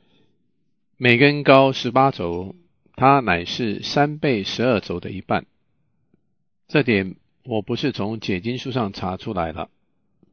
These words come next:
为了要更正确的领会有关造柱子的每一个点，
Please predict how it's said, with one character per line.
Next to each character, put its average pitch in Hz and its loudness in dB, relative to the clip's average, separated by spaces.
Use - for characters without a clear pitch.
为 131 2
了 113 6
要 113 4
更 110 -2
正 127 -2
确 107 -4
的 101 -2
领 87 -10
会 101 -2
有 92 -8
关 110 -2
造 107 -2
柱 127 -6
子 107 -8
的 87 -6
每 87 -8
一 143 -2
个 123 2
点， - -6